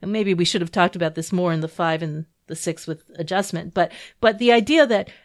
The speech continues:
the, the fault that's inherent in the seven has to do with trying to hold on to the six,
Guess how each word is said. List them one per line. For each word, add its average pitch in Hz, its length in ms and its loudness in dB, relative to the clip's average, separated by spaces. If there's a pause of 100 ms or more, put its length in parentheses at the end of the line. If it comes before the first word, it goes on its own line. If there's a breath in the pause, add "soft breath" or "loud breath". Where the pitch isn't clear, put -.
(120 loud breath)
the, 170 260 4
the 240 140 2
fault - 600 4 (220)
that's - 380 -8
inherent 202 680 0 (1000)
in 196 200 6
the 180 60 2
seven 175 540 4
has 196 340 2
to 202 80 -4
do 190 200 -2
with 175 120 0
trying 190 320 4
to 175 80 0
hold 165 360 2
on 165 180 4
to 180 80 -2
the 156 140 -4
six, - 280 -8